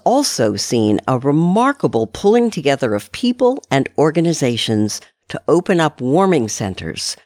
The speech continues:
so that no more of our unhoused community needs to die from exposure. The woman who died in Gold Beach last week, under some bushes along the side of the road, after being released from the jail,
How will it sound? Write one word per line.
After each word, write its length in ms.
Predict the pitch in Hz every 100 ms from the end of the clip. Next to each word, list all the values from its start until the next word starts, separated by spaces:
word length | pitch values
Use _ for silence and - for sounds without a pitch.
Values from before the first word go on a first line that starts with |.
| _
so 180 | - 151
that 160 | 131 135
no 280 | 143 170 208
more 500 | 214 175 165 160 160
of 220 | 127 120
our 240 | 120 113 -
unhoused 680 | 151 170 180 156 139 131 -
community 760 | - 170 160 107 90 95 98 _ _ _ 165
needs 320 | 175 160 -
to 100 | 147
die 360 | 135 147 113 113
from 200 | - 110
exposure. 760 | 110 - 147 127 92 - - _ _ _ _ _ _ _ _ _ -
The 100 | 160
woman 260 | 180 196 185
who 100 | 170
died 360 | 160 156 151
in 120 | 143
Gold 240 | 135 135 131
Beach 320 | 190 180 -
last 380 | 127 123 - -
week, 320 | 127 143 - - -
under 240 | 135 123 127
some 240 | 151 143
bushes 560 | 120 131 - 131 139 151
along 320 | 123 123 120
the 40 |
side 320 | 113 131 127
of 80 | 120
the 80 | 127
road, 400 | 123 117 101 101 - _ _ -
after 260 | 135 160
being 240 | 156 165 170
released 480 | 170 180 208 -
from 220 | - 196 214
the 80 |
jail, 500 | 208 123 101 95 127